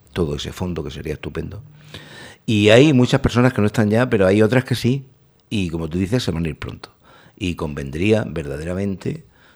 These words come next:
pues, ponernos en contacto con ella, eh, con estas personas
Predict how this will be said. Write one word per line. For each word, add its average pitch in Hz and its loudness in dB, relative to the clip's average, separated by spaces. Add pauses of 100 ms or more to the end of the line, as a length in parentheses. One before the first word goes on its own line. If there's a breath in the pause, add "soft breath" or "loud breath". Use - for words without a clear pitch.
(120 soft breath)
pues, 80 -6
ponernos 71 -8
en 71 -10
contacto 80 -6
con 95 -2
ella, 104 -2 (640 soft breath)
eh, 82 -6
con 87 -2
estas 95 -4
personas 113 0